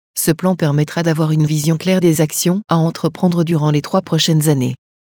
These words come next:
Nous profitons de l'occasion pour remercier tous les membres du conseil d'administration de leur précieuse contribution tout au long de l'année. Avec le soutien de l'équipe du studio de production sonore,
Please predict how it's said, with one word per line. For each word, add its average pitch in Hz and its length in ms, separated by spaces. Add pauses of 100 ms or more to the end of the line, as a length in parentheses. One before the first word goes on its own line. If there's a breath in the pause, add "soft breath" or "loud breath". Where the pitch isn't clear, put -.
(160)
Nous 170 180
profitons 190 500
de 175 100
l'occasion 156 540 (160)
pour 165 160
remercier 170 480
tous 180 100
les 160 120
membres 160 340
du 151 100
conseil 160 340
d'administration 156 760
de 196 100
leur 156 160
précieuse 160 480
contribution 160 600
tout 175 280
au 165 40
long 175 140
de 180 120
l'année. 151 340 (520)
Avec 156 260
le 160 80
soutien 170 340
de 165 100
l'équipe 165 360
du 156 140
studio 156 360
de 170 100
production 165 580
sonore, 147 500